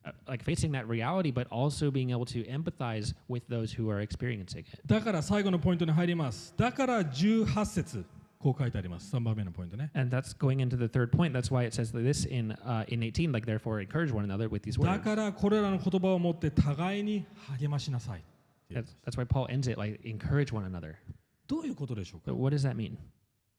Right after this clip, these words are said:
Speaker 2: 実践的にこのイエス・キリストの死と復活がどう私たちの今この生き方に影響するんでしょ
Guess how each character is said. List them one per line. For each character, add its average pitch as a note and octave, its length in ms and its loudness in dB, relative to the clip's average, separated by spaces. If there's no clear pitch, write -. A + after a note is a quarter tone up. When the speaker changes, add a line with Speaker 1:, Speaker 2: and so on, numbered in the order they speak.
Speaker 2:
実 G#3 420 0
践 C#4+ 100 -4
的 C4+ 200 -2
に C4+ 100 -4
こ B3 160 -2
の G3 460 -2
イ A3 100 2
エ C4 80 0
ス・ B3 60 -8
キ A#3+ 80 -6
リ A3+ 100 0
ス - 60 -6
ト G#3 40 -4
の G#3 100 -2
死 G3+ 100 -8
と B3 120 2
復 - 160 -8
活 A3+ 200 -2
が A3 100 0
ど F4 320 2
う B3 40 0
私 A3 260 -2
た A3 60 -6
ち F3 60 -10
の F3+ 80 -4
今 B3+ 240 -4
こ A3+ 120 0
の A#3 120 -4
生 A#3 140 -2
き - 100 -12
方 A#3+ 200 -4
に D#3 240 -4
影 F3+ 160 0
響 G3 100 0
す G3+ 100 -6
る F#3+ 80 -4
ん D#3+ 40 -4
で A2 80 -6
し - 80 -14
ょ E2+ 40 -14